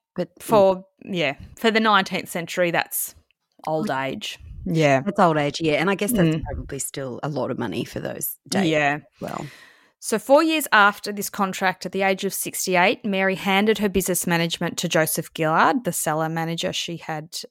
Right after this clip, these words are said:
Speaker 2: employed, but she did remain in her home on the property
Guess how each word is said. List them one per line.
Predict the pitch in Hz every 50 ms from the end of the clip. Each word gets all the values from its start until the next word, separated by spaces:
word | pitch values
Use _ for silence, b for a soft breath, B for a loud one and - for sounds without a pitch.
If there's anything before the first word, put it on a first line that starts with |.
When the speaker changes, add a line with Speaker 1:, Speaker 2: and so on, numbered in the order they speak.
| _ _ _
Speaker 2:
employed, | 170 165 156 - - 165 202 294 440 494 - B B B B B B B B B B _
but | - 202 180 - -
she | - - 196 180
did | 180 226 214 214
remain | 214 202 190 180 175 170
in | 165 175 185
her | 165 165 175
home | 156 - 170 160 160 160 160
on | 160 170 165
the | 160 156
property | - - 156 139 - 156 151 147 147 147 - -